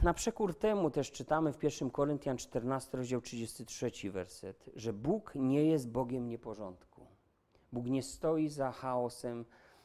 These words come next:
za jakimiś takimi rewolucjami, które wywracają to, co jest porządkiem, do góry nogami. Bóg nie jest Bogiem nieporządku, ale pokoju.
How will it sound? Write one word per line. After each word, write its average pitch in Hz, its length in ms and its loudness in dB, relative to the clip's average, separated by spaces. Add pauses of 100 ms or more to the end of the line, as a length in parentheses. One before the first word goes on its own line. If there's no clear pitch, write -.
(120)
za 117 180 -4
jakimiś 123 300 -4
takimi 123 360 4
rewolucjami, 135 840 2
które 127 220 -2
wywracają 143 880 0 (300)
to, 160 220 4
co 147 220 0
jest 135 260 2
porządkiem, 127 640 0
do 120 120 -2
góry 117 420 0 (200)
nogami. 104 640 -4 (760)
Bóg 135 200 2
nie 151 300 10
jest 131 180 6
Bogiem 113 280 2
nieporządku, 107 720 -4
ale 131 260 4
pokoju. 135 720 0